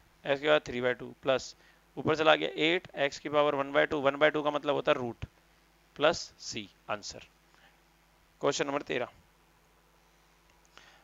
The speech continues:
हाँ जी, ये है question, x cube minus x square plus एक्स minus one upon में एक्स minus वन डीएक्स।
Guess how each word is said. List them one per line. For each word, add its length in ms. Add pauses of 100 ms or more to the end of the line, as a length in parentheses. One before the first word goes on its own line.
(140)
हाँ 160
जी, 140
ये 380
है 80
question, 380 (520)
x 280
cube 240
minus 380
x 220
square 300
plus 280
एक्स 400
minus 360
one 180 (960)
upon 260
में 160
एक्स 240
minus 340
वन 60 (1600)
डीएक्स। 520